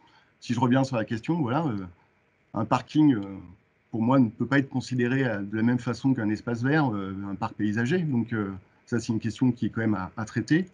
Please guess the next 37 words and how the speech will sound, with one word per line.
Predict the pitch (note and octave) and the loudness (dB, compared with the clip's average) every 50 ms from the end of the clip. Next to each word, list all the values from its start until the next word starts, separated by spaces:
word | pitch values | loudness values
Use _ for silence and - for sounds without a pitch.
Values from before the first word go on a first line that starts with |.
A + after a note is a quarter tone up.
| _ _ _ _ _ _ _ _ _ _ _ _ _ - - | _ _ _ _ _ _ _ _ _ _ _ _ _ 0 2
Donc, | B2 A2+ A#2+ - - | 2 2 2 0 0
euh, | B2 A2 G#2+ A2 - - _ _ _ - | 2 2 0 -2 -4 -10 _ _ _ -6
à | - C3 | -4 0
quel | C3 D#3 D3+ | 2 6 6
horizon | D3 C3+ C3+ C#3+ C3+ C3 D3 | 6 6 6 4 4 6 6
on | D3 C#3 C#3 C3+ A#2 G#2 G#2 | 6 6 6 4 4 0 -4
doit | G#2 G#2 A#2+ A2+ | -4 -2 -2 -2
intervenir ? | A#2 A2+ B2 A#2 G#2+ A#2+ B2 C3+ E3+ F#3 F3+ - | -2 0 -2 -2 0 4 4 4 4 4 0 -2
Comment | - D3 B2+ B2+ B2+ | 2 4 4 4 6
on | |
le | B2 | 6
mesure ? | A#2+ C3 C3 B2+ D#3+ F#3+ F#3+ | 6 4 4 4 0 0 -2
Voilà, | D#3 B2 A#2 | -2 -2 -4
c'est | A#2+ A#2 B2 | -4 -4 -4
des | A#2 G2+ | -6 -4
questions | - G#2+ - - G#2 | -6 -6 -8 -6 -8
qu'on | - G#2 | -8 -8
se | G2 | -10
posait. | - - A2+ A#2 C#3+ F#3 F3+ - _ _ _ _ _ _ _ _ _ _ _ _ - - - C3 | -6 -6 0 0 0 0 -2 -6 _ _ _ _ _ _ _ _ _ _ _ _ -20 -8 0 2
Il | B2+ | 4
y | |
a | B2+ | 4
la | C3 | 4
question | B2+ C#3 C3 - D3 | 4 2 2 4 4
du | C#3+ C3 | 4 4
périmètre. | B2+ D3 C#3 C#3 D3 D#3 F3+ G3 - - - _ _ - - - - - - - - - _ - - - - | 4 2 4 6 6 6 4 2 -2 -8 -20 _ _ -20 -20 -20 -18 -18 -18 -18 -18 -20 _ -20 -14 -8 -8
En | |
tant | B2+ - D3 | -2 2 2
qu'aménageur, | D3 D3 C#3 C3+ C3 C3+ C3+ B2 C#3+ D#3+ E3 | 2 2 2 0 2 2 2 2 4 4 4
nous, | D#3 C#3 B2 B2 B2 A#2 | 6 4 4 4 2 0
dans, | A2+ A2 G#2 G2 G2 G2+ G#2 G2+ F#2 E2+ - - | -2 -4 -4 -4 -6 -6 -8 -8 -10 -10 -12 -10
on | A#2+ A#2 | -6 -6
intervient | A2+ A2 - B2 A#2 A#2+ C3 C3+ C3 | -4 -2 0 0 2 4 2 2 2
souvent | C3+ - C3 A#2+ B2 B2+ B2 A2+ G#2 G2 F#2+ F#2+ F#2 F2+ E2+ E2+ E2+ _ _ _ _ _ - | 0 0 0 2 2 2 2 2 0 -2 -4 -6 -8 -10 -12 -14 -18 _ _ _ _ _ -8
en, | A#2 | -4
en | A2+ | -2
aval. | A#2 A#2 A#2 D3+ F3+ F#3+ C#3 | 0 2 4 4 4 4 2